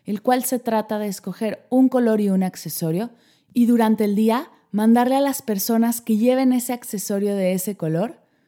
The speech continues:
pensamientos de bondad plena. Si quieres expandir tus pensamientos de bondad plena, se lo puedes mandar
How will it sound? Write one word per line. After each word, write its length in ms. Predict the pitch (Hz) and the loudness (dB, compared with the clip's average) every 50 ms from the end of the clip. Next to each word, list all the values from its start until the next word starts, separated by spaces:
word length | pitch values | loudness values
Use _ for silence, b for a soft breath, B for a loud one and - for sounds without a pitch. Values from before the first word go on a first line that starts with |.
| _ _ | _ _
pensamientos 760 | - 202 208 196 - 214 214 220 233 240 233 233 233 247 226 | -6 -4 -4 -2 0 2 4 4 4 4 4 2 0 0 0
de 100 | 220 220 | 0 -2
bondad 400 | 190 190 190 185 190 185 180 - | 0 0 0 0 0 -2 -4 -4
plena. 360 | - 180 170 165 156 143 135 _ _ _ _ _ _ | -4 -4 -2 -2 -2 -4 -6 _ _ _ _ _ _
Si 200 | _ - 202 185 | _ -10 -10 -4
quieres 300 | - 226 233 254 240 247 | -2 -2 -2 0 -2 -4
expandir 960 | 233 240 - - _ _ - 208 196 202 196 196 208 208 226 240 240 233 233 240 | -6 -6 -8 -16 _ _ -4 -2 0 2 4 4 4 4 4 2 2 0 -2 -6
tus 180 | 254 254 226 | -8 -8 -8
pensamientos 680 | 202 - 214 208 196 202 190 180 185 185 185 180 196 190 | -6 -6 -4 -4 -2 -2 -2 -2 0 0 -2 -2 -2 -4
de 100 | 185 185 | -2 -2
bondad 320 | 175 170 175 170 170 175 175 | -2 -2 -2 -2 -4 -4 -4
plena, 280 | 180 175 175 180 196 | -6 -4 -4 -4 -4
se 100 | 196 208 | -4 -4
lo 200 | 190 180 170 175 | -4 -4 -4 -4
puedes 240 | 196 196 202 202 - | -4 -4 -4 -2 -2
mandar 400 | 196 170 175 170 185 196 202 b | -2 -2 0 0 -2 -2 -4 b